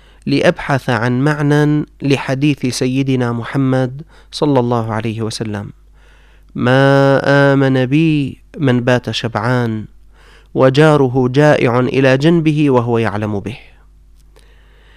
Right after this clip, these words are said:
ذهبت أبحث عن معنى لحديث سيدنا محمد صلى الله عليه وسلم: "أدخل رجل في قبره، فأتاه ملكان، فقالا له: 'إنا ضاربوك ضربة.'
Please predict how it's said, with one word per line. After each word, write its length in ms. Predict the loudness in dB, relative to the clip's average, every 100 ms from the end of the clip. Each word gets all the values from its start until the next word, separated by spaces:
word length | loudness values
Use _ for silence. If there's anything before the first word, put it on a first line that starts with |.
| -18 -2
ذهبت 340 | 2 2 2
أبحث 500 | 2 2 0 -4 -2 0 0 -2 -2
عن 200 | -2 0
معنى 340 | 0 2 0
لحديث 600 | 0 -4 -4 -4 -2 -2 -4
سيدنا 640 | -4 -2 -2 0 0 0
محمد 560 | -4 -6 -4 -4 -6 -6
صلى 260 | -6 -4
الله 300 | -2 -2 -2
عليه 240 | -2 -4 -6
وسلم: 480 | -6 -6 -6 -6 -10 -18 -20 -20 -20 -20 -20 -4 0
"أدخل 420 | 0 0 0 2
رجل 540 | 2 2 2 0 -2
في 180 | -4 -8
قبره، 580 | -4 -4 -4 -6 -6 -12 -20 -20 _ -20 _ _ _ _ _
فأتاه 560 | -4 -2 0 2 2 2
ملكان، 720 | 0 0 -2 -2 -2 -4 -8 -12 -20 -20 _ _ -20 -20 -20 -8
فقالا 520 | -4 2 4 4 4
له: 300 | 2 0 0
'إنا 260 | 2 2 2
ضاربوك 580 | 2 0 0 0 0
ضربة.' 800 | -2 0 -2 -2 -2 -2 -2 -4